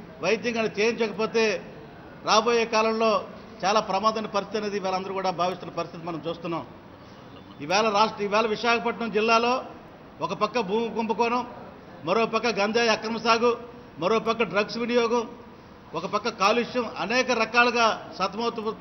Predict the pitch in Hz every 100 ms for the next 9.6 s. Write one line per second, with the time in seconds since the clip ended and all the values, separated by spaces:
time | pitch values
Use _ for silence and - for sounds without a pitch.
0 | 202 208 196 196 214 208 208 208 185 180
1 | 185 180 160 - - - - - 175 240
2 | 254 214 - - - 135 208 240 226 240
3 | 226 240 240 240 220 175 - - - -
4 | - - 180 190 202 233 247 240 240 233
5 | 240 240 226 220 - 233 202 139 - -
6 | - 214 214 220 240 262 247 247 254 247
7 | 247 247 247 220 - - - - - -
8 | - - 151 190 214 247 240 240 220 220
9 | 220 208 226 214 190 196